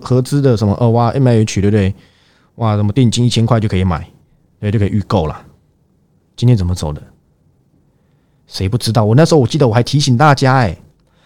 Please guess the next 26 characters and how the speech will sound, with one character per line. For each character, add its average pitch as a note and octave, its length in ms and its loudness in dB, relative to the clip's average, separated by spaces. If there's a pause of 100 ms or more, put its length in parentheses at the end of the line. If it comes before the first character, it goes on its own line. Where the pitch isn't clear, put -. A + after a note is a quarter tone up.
(140)
富 F#3+ 300 2
鼎 B2 180 2
它 A2 160 2
其 C#3+ 140 2
实 C#3+ 160 0
主 A#2+ 340 -2
力 D#3 140 0
的 B2 120 0
I C#3 220 4
G C3+ 200 0
B C3+ 160 0
T B2+ 160 0
是 C3 140 0
做 C3 340 2
给 G2 200 -2
白 G2 280 -2
色 B2 240 2
家 A#2 260 2
电， A#2 220 2
你 G#2 100 4
回 C3 140 4
去 F3 100 2
听 E3 260 4
我 C3+ 80 6
们 C#3 160 6
讲。 F2+ 320 -2